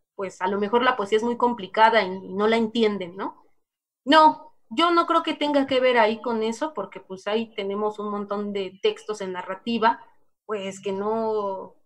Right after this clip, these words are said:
no son, eh, que, que te exigen, ¿no? Que tengas cierta atención, eh, incluso estés ahí a las vivas con los referentes, ¿no? No, no creo que sea, no creo que sea por eso,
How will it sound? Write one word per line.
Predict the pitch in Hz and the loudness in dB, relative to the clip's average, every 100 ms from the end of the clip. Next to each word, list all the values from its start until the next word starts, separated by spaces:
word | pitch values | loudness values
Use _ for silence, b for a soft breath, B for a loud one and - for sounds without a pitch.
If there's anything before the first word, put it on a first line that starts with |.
| _ _ _ _ _ _ _ | _ _ _ _ _ _ _
no | 262 | -2
son, | 254 254 240 208 196 | 2 2 2 -4 -6
eh, | 185 180 175 170 _ b b - | -8 -8 -10 -16 _ b b 4
que, | 277 277 | 4 4
que | 262 | 2
te | 254 | 2
exigen, | 254 330 339 233 208 | 2 -2 0 0 0
¿no? | 247 392 | -2 -2
Que | 254 208 | -2 -4
tengas | - 226 247 254 | 0 0 0 -2
cierta | 240 240 247 | 0 0 0
atención, | 240 196 190 226 226 226 226 226 233 b b b | -4 -6 -6 -2 2 4 4 2 -2 b b b
eh, | 190 190 | -8 -6
incluso | 190 190 220 240 | -6 -4 -2 0
estés | 226 226 214 220 | 0 2 0 2
ahí | 208 202 220 226 | -2 -2 0 2
a | 196 | 2
las | 190 | -2
vivas | 202 220 220 | -2 -2 -2
con | 208 | -2
los | 196 | -4
referentes, | - 185 190 196 214 220 214 208 | -6 -6 -4 0 0 -2 -4 -6
¿no? | 254 | -6
No, | 277 254 | -4 -4
no | 247 262 | -4 -4
creo | 277 277 | -2 -2
que | 247 | -4
sea, | - 226 220 190 180 180 | -2 2 2 2 -2 -6
no | 214 226 | -4 -4
creo | 277 | -4
que | 233 | -6
sea | 226 220 | -4 0
por | 214 | 0
eso, | 202 208 311 | -2 -6 -8